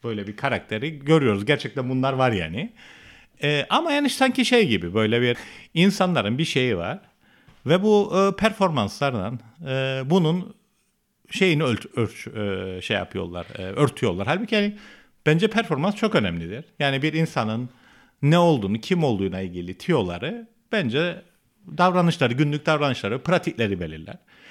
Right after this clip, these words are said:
Ha, diyebilirsiniz ki belki bunlar, e, gerçek pratikleri değil ama bu şey, e, İng-, e,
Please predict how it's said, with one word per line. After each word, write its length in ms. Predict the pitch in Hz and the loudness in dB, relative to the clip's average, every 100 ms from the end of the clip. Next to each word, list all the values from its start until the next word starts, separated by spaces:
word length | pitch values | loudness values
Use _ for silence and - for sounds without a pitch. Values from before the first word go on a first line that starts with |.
| - - | -20 -4
Ha, 180 | 156 156 | 0 4
diyebilirsiniz 600 | 202 220 233 214 233 220 | 4 4 2 0 -2 0
ki 140 | 214 | 0
belki 280 | 196 202 214 | 0 0 0
bunlar, 360 | 180 147 143 143 | 0 0 0 -2
e, 600 | - 123 127 123 120 113 | -6 -4 -2 -2 -4 0
gerçek 560 | 123 135 - 135 - | 0 0 -4 -8 -4
pratikleri 500 | 156 156 - 98 104 | -4 -4 -4 -2 0
değil 200 | 120 135 | 0 0
ama 340 | 104 143 151 147 | 0 -2 -4 -2
bu 380 | 156 160 - - | -2 -2 -8 -8
şey, 360 | - 160 156 | -2 0 0
e, 420 | 147 123 131 135 135 | -4 -4 -2 -2 0
İng-, 280 | 151 147 117 | 0 0 -2
e, 360 | 123 120 113 | -4 -4 -6